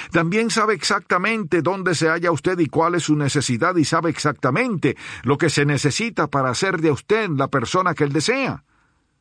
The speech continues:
Así que, cuando miro este pasaje y veo cómo trabajó Dios en la vida de José, entonces puedo pensar en una verdad definitiva, la cual dice que Dios conoce todas nuestras circunstancias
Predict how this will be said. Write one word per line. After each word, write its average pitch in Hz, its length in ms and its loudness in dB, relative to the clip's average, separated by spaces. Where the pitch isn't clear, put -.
Así 147 220 -2
que, 202 220 2
cuando 85 260 0
miro 175 180 0
este 147 200 0
pasaje 135 520 -2
y 110 60 0
veo 127 360 0
cómo 107 800 -2
trabajó 82 520 0
Dios 107 280 0
en 90 160 -2
la 80 80 -4
vida 113 220 -2
de 113 120 -2
José, 110 480 -2
entonces 131 580 0
puedo 143 260 0
pensar 135 760 -2
en 120 180 0
una 156 200 0
verdad 127 380 0
definitiva, 110 680 -2
la 78 120 -6
cual 117 260 -2
dice 117 320 0
que 98 100 -4
Dios 113 220 -2
conoce 110 420 -2
todas 170 500 -2
nuestras 117 380 -2
circunstancias 139 960 0